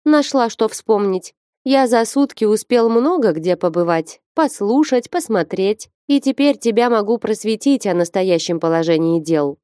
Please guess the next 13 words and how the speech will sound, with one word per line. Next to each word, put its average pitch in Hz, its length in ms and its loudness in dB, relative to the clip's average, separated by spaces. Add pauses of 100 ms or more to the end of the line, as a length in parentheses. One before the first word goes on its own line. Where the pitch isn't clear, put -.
(140)
но 349 80 0
не 277 160 4
сейчас, 160 580 -6 (160)
позже. 139 440 -2 (300)
Пока 190 360 0
же 190 140 0
тебе 190 300 0
стоит 214 360 0
добраться 185 460 -2
до 175 140 -2
комнаты 190 720 0
и 180 100 -2
отдохнуть. 202 720 -2